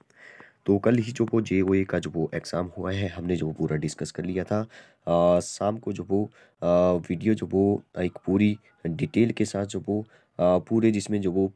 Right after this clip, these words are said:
फोर पार्ट हैं, फोर पार्ट जो वो पूरे एक साथ जो वो अपलोड कर दिए हैं। अगर आपने वो नहीं देखे हैं तो जो आप इसको देख सकते हैं। तो वो तो हमने जो वो, अ, उनके आंसर, आंसर डिस्कस किए थे।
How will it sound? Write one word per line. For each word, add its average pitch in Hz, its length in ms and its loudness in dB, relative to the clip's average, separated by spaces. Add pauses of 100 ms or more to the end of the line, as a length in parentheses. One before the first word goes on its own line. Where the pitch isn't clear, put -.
फोर 113 220 2
पार्ट 95 320 0
हैं, 139 160 -4 (260)
फोर 107 240 0
पार्ट 95 180 -2
जो - 100 -4
वो 85 140 -4
पूरे 87 260 -2
एक 82 100 -4
साथ 82 160 -6
जो 82 100 -10
वो 80 80 -4
अपलोड 78 260 -8
कर - 120 -10
दिए 87 220 -4
हैं। 117 160 -4 (200)
अगर 92 100 -2
आपने 87 220 -4
वो 82 100 -2
नहीं 78 180 -6
देखे 95 280 -10
हैं 90 100 -12
तो 87 100 -10
जो 76 160 -8
आप - 180 -8
इसको - 220 -6 (260)
देख 127 160 0
सकते - 200 -14
हैं। - 100 -16 (460)
तो 110 100 2
वो 123 200 0
तो 156 100 2
हमने 127 240 2
जो 120 120 -4
वो, 123 280 2 (180)
अ, - 20 0
उनके 113 400 2
आंसर, - 380 -4
आंसर - 220 -8
डिस्कस 101 320 -6
किए 104 200 -4
थे। 120 180 -4